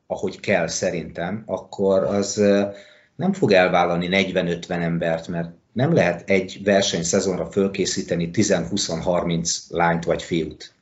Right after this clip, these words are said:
Nem tudsz mindenkivel úgy foglalkozni. Tehát nekem a, a, én a telefonnal a kezemben alszom az utolsó héten,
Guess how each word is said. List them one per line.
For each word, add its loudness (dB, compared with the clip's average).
Nem 4
tudsz -2
mindenkivel 2
úgy -4
foglalkozni. -2
Tehát 2
nekem 4
a, 4
a, -2
én -2
a -6
telefonnal 2
a -2
kezemben 0
alszom 0
az -6
utolsó -4
héten, 0